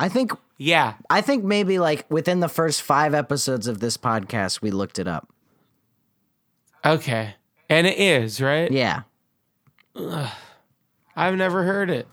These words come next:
Speaker 1: I don't like it. I, hey,
Speaker 2: And I've
Speaker 1: you
Speaker 2: spent
Speaker 1: and
Speaker 2: a
Speaker 1: me
Speaker 2: s-, tiny percentage of my life in
Speaker 1: you and me
Speaker 2: England.
Speaker 1: both have spent a huge small percent of our time in England.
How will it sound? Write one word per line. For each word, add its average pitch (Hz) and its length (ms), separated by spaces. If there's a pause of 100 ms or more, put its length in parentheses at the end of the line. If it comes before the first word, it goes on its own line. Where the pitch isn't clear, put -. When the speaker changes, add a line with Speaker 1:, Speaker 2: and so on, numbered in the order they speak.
(160)
Speaker 1:
I 170 100
don't 196 100
like 190 220
it. 110 140 (140)
I, 196 260
hey, 156 360 (680)
Speaker 2:
And 156 140
I've 208 100
Speaker 1:
you 320 80
Speaker 2:
spent 330 160
Speaker 1:
and - 80
Speaker 2:
a - 20
Speaker 1:
me 170 160
Speaker 2:
s-, 147 100
tiny 190 380
percentage 180 540
of 180 60
my 180 120
life 180 320
in 131 120
Speaker 1:
you 277 200
and 233 100
me 185 100
Speaker 2:
England. 135 180
Speaker 1:
both 220 280
have 123 140
spent 110 320
a 78 40
huge 262 1160
small 147 280
percent 139 440
of 123 100
our 117 140
time 110 340
in 95 80
England. 85 500